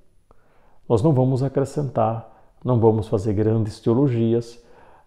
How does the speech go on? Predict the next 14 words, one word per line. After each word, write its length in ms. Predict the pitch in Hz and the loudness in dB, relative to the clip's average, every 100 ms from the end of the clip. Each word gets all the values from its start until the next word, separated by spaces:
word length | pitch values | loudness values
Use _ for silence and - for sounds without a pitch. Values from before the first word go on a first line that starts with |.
| - | -8
não 260 | 110 135 131 | 0 2 4
vamos 320 | 131 151 143 | 6 4 4
além 300 | 143 151 151 | 4 2 2
disso. 440 | 131 107 - - - - - - _ _ _ _ - | 0 -2 -6 -20 -20 -20 -20 -20 _ _ _ _ -4
O 80 | |
objetivo 680 | 117 135 151 156 139 135 139 - - - - - | -2 2 0 0 0 0 -2 -8 -18 -20 -20 -6
é 340 | - 127 104 - - - | 4 4 4 -2 -16 -8
o 120 | - 120 | -4 -4
que 520 | - - 160 180 - | -2 6 8 8 4
neste 300 | 147 - 135 | -2 -2 -2
domingo 720 | 120 110 110 123 147 143 147 - | 0 2 2 0 0 -2 -4 -8
nós 560 | 143 117 117 127 170 180 | -6 -2 0 0 0 -6
podemos 600 | - 127 117 120 123 117 | -6 -2 0 0 0 0
entender 680 | 113 - 107 98 113 120 - | -2 -4 -6 -2 -2 -4 -12